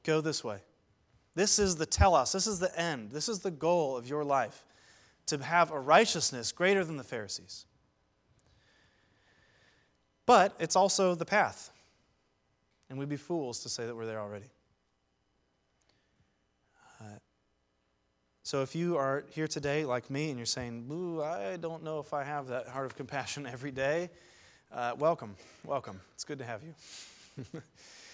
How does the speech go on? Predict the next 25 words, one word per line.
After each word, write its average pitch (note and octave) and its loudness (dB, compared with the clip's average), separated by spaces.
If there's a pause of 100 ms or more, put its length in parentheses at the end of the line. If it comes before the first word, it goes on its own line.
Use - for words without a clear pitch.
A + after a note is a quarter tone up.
(420)
Uh, A#2 -6 (100)
but G3+ 8
this F#3+ 2
is F#3+ 2
also G3 4
something G3 -4
the F3 -2
Lord F3+ -2
is E3+ -4
forming E3+ -4
in C#3+ -8
us. G#2+ -8
And, C#3 -8
and D3+ -8
here's E3 0
what E3+ 4
I E3 4
want D#3 0
to - -16
think D3+ -6
about, C3 0
how F#3+ 6
He E3+ 0
does C3 0
that. G2+ -10